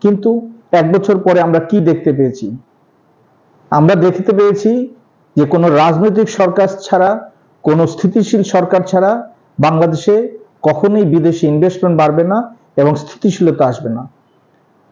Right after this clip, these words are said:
তা আমি দেশের স্বার্থে বলতে চাই, জনগণকে আহ্বান জানাতে চাই, যারা আমাদের, আমার এই ভিডিও শুনছেন, তাদেরকে বিনীতভাবে অনুরোধ করতে চাই,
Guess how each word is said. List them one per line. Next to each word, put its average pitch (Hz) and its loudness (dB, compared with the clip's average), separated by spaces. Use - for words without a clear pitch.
তা 147 2
আমি 160 2
দেশের 175 2
স্বার্থে 175 -2
বলতে 151 0
চাই, 180 0
জনগণকে 180 2
আহ্বান 180 2
জানাতে 147 0
চাই, 170 -2
যারা 147 2
আমাদের, 180 0
আমার 170 2
এই 175 2
ভিডিও 156 0
শুনছেন, 185 -2
তাদেরকে 190 2
বিনীতভাবে 160 0
অনুরোধ 190 0
করতে 156 -2
চাই, 120 -6